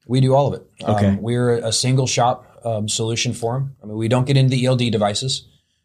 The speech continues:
Speaker 1: Uh, we do port that information into our system. We keep it logged for 'em. Um, there's some other things that that'll grow into that's kinda cool. Um, but yeah, we'll do anything that they need, from state permits to, uh,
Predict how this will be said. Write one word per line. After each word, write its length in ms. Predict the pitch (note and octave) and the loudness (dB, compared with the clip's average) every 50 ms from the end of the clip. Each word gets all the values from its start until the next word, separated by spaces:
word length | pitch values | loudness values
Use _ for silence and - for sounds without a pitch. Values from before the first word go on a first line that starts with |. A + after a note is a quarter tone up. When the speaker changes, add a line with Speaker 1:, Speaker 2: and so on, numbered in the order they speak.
| _ - | _ -6
Speaker 1:
Uh, 280 | F#2+ G2 G2+ G2+ G2 F#2 | -2 0 2 2 0 0
we 160 | - A2 A#2+ | 2 2 2
do 160 | A#2 B2+ B2+ | 4 2 0
port 280 | - - - C3 A#2 - | 0 0 0 0 0 2
that 120 | B2+ A#2 | 0 0
information 540 | A#2 A#2 A2 - A#2+ A2+ A2 G#2+ - - G2+ | 0 0 -2 -4 -4 -4 -2 -2 -2 0 0
into 180 | A2 C3 B2+ A2+ | 0 2 2 2
our 100 | G2+ F#2+ | 2 2
system. 460 | - - G2+ F#2 - - A2+ A#2 A2 | 0 0 0 -2 -4 -4 -2 -4 -2
We 80 | G2 G2 | -4 -4
keep 240 | - - G#2+ G2+ | -4 -6 -6 -4
it 100 | A#2 G2 | -4 -2
logged 280 | F2+ F#2+ F#2+ G2 G2+ G2 | 0 2 2 2 2 0
for 200 | - - F#2 F#2 | -4 -4 -4 -2
'em. 140 | G2 G#2+ A2 - - - | -2 -4 -6 -8 -10 -8
Um, 140 | F#2 F#2 F#2 | -6 -4 -2
there's 160 | G2+ G2+ - | 0 0 2
some 100 | - A2+ | 2 4
other 140 | A2 A2 G#2 | 2 2 2
things 320 | - A2+ G#2+ G#2+ A2 G2+ | 0 0 0 0 0 0
that 140 | G#2 F#2+ - | -2 -2 0
that'll 200 | G#2 G2+ G2 G2+ | 0 2 2 2
grow 240 | G2+ G2+ G2 F2 F#2 | 0 0 -2 -2 0
into 320 | F#2+ G2+ G2 G#2 G2+ G#2+ | 0 -2 -2 -2 -4 -4
that's 160 | G#2+ G2 - | -4 -4 -6
kinda 220 | - - G2 F2+ F2 | -4 -6 -6 -8 -6
cool. 320 | - F#2+ F#2 F#2+ - - _ _ _ _ _ _ - _ _ _ _ - | -6 -6 -6 -6 -8 -12 _ _ _ _ _ _ -20 _ _ _ _ -6
Um, 440 | F#2 F#2 F2+ F2+ F#2 F#2 F2+ - - | -4 -4 -4 -4 -4 -6 -10 -10 -6
but 140 | - A#2 A#2 | -2 0 2
yeah, 100 | B2+ A#2+ | 4 4
we'll 140 | A2+ A#2+ B2 | 4 4 4
do 160 | A2+ A#2+ A#2 | 2 2 4
anything 320 | A#2 C3+ C3+ C#3 C#3 C3+ C3 | 4 4 4 4 4 4 4
that 100 | B2+ - | 4 2
they 140 | B2 B2 | 2 2
need, 240 | B2 B2 B2 B2 A#2+ | 4 4 2 2 0
from 160 | - - F#2+ | -2 -4 -4
state 320 | F#2+ - - A#2 A2+ G#2 - | -4 -2 -2 -2 -4 -4 -4
permits 540 | - A2+ A2 A#2+ A#2+ A#2 - - - - - - | -6 -4 -2 0 -2 -2 -2 -2 -2 -2 -2 -4
to, 380 | - F#2+ F2+ F2+ F#2 F#2 F#2+ F#2+ - | -4 -6 -6 -6 -8 -10 -10 -8 -6
uh, 460 | - F#2+ F2+ F2 F2 F2 E2+ E2+ E2+ | -2 -2 -2 -2 -2 -4 -6 -8 -10